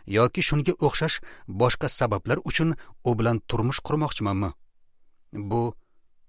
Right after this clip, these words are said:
qochishmi? Yoki turmush qursam muammolarim hal bo'ladi deb o'ylayapmanmi?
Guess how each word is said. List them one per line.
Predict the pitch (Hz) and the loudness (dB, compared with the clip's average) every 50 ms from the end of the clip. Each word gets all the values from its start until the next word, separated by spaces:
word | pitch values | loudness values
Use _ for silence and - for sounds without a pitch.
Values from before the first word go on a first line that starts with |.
| _ _ - | _ _ -2
qochishmi? | - - - - - - - 107 90 76 69 - _ _ _ _ _ _ _ _ - _ - | -2 -2 0 -2 -4 -2 -2 -2 -2 -2 -4 -10 _ _ _ _ _ _ _ _ -20 _ -2
Yoki | - 113 131 139 - - - | 2 4 4 4 4 0 -2
turmush | - 151 135 131 139 156 - | 0 2 2 2 2 0 0
qursam | - - 139 - - 151 147 151 147 - - - - - | 0 0 0 2 4 4 4 4 2 -2 -8 -16 -16 -6
muammolarim | 110 107 123 151 - - 143 147 147 147 135 135 135 139 139 147 147 - _ | 0 0 0 2 4 2 2 4 4 4 4 4 4 2 2 0 -2 -4 _
hal | - - - 139 143 143 - | -12 -2 0 2 2 2 0
bo'ladi | - 110 101 135 160 160 123 110 110 107 95 - - - _ _ | -4 2 4 4 4 4 4 4 2 2 0 -2 -8 -16 _ _
deb | - 95 90 113 117 - - | -12 -4 -4 -4 -4 -4 -4
o'ylayapmanmi? | - - 110 104 104 107 104 98 101 101 98 98 101 104 90 | -4 -2 0 0 2 0 0 0 0 0 0 0 0 -2 -4